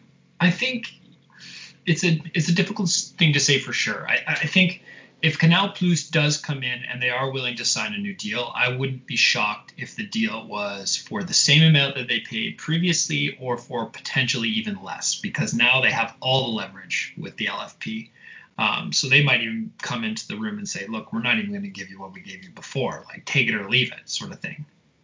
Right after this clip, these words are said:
If that deal is able to get over the line, I don't think we're looking at a situation where French clubs are gonna go bankrupt.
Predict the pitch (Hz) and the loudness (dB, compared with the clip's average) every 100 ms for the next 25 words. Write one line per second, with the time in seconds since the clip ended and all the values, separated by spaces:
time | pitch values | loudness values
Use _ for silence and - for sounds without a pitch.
0 | _ _ _ - - - - - - - | _ _ _ -20 -20 -18 -18 -16 -18 -20
1 | - 185 - 190 208 147 151 185 160 131 | 4 4 4 2 2 4 6 6 6 2
2 | 151 147 156 147 127 120 113 113 110 101 | 0 0 0 0 -2 -2 -4 -6 -10 -10
3 | 107 143 180 156 127 143 - 135 - 110 | -4 2 2 2 0 -4 -2 -2 -2 -2
4 | 113 - 110 101 101 104 107 101 92 107 | -2 -4 -8 -4 -4 -4 -6 -6 -6 -4
5 | 101 - 98 90 - 98 90 101 87 85 | -6 -8 -6 -6 -4 -6 -6 -6 -8 -8
6 | 90 110 110 - - - | -4 0 0 -2 -12 -18